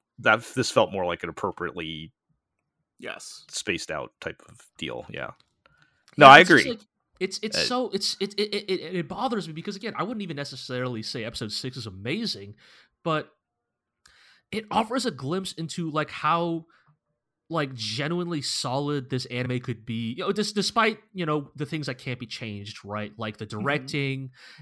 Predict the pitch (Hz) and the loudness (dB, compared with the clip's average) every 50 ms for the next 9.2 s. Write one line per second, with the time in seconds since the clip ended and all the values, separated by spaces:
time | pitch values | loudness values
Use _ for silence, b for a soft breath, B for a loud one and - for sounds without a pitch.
0 | B B 123 117 113 101 92 - - - 139 131 120 - - - 135 127 - 120 | B B -6 -6 -6 -8 -8 -8 -4 -2 -2 -2 -2 -4 -4 -4 -4 -4 -4 -6
1 | - - 123 120 - - - 120 113 113 110 110 110 113 - - 131 117 107 101 | -8 -8 -8 -8 -8 -8 -8 -8 -8 -8 -10 -12 -14 -14 -14 -10 -8 -8 -8 -8
2 | 98 92 92 - 117 104 95 92 90 92 - - 147 160 147 139 131 120 - - | -12 -14 -16 -16 -14 -14 -14 -14 -16 -14 -8 -4 -2 -2 0 0 -2 -2 -4 -8
3 | - - - - - 117 110 113 - 151 147 139 - 262 277 269 196 180 170 170 | -10 -12 -18 -14 -10 -8 -8 -8 -6 -8 -8 -6 -6 -6 -4 -2 -2 0 -2 -2
4 | - - 165 143 - - 170 160 - 120 104 - - - 120 110 104 101 - - | -4 -4 -6 -8 -6 -6 -8 -8 -8 -8 -10 -10 -8 -8 -6 -6 -8 -10 -12 -16
5 | - B B B B B B 208 254 320 277 302 277 - - - 220 226 214 233 | -20 B B B B B B -6 -4 -4 -4 -6 -8 -6 -6 -6 -4 -4 -4 -6
6 | 214 190 135 127 - 151 151 - - - - - - 165 180 180 180 185 170 156 | -8 -10 -8 -6 -4 -6 -4 -6 -10 -10 -6 -2 -2 0 0 0 -2 -4 -6 -6
7 | - 143 143 139 127 123 - - 131 127 123 123 - - 131 113 - 143 131 147 | -4 -4 -4 -4 -4 -8 -10 -10 -8 -8 -8 -8 -10 -20 -12 -8 -6 -4 -4 -4
8 | 123 110 123 139 127 135 135 143 135 113 104 - 104 101 117 123 107 104 101 101 | -4 -2 -4 -4 -4 -4 -6 -6 -6 -6 -8 -6 -6 -4 -4 -4 -6 -6 -8 -8
9 | 98 98 101 101 | -8 -8 -10 -12